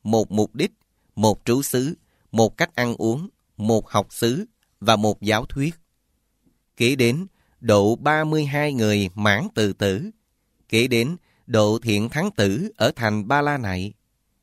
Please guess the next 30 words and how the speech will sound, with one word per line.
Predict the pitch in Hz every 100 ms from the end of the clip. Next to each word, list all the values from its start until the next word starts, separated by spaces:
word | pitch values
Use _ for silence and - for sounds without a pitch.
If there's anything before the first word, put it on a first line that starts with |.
| _ _
Kể | 113 120
đến | 117 113 170 - _ _
độ | 110 104
nhóm | 113 117 117 180 208 -
Ưu | 151 151
Lâu | 143 143
Tần | 147 107 101 98
Loa | 113 127 120
Ca | - 120
Diếp | 110 123 226 - _
năm | 135 156 147
trăm | 147 135
người. | 101 98 92 _ _ _ _ _ _ _ _ _
Kể | 117 123
đến | 123 117 185 - _ _
độ | 117 104 104 117 -
Na | 135 160 165
Đề | 139 107 101
Ca | 95 135 135
Diếp | 123 196 - _
ba | 143 147
trăm | 151 143
người. | 101 98 92 - _ _ _ _ _ _
Kể | 117 120
đến | 120 117 170 - _ -
độ | 110 107
Già | 120 113 113
Gia | 110 139 147
Ca | - 147
Diếp | 127 175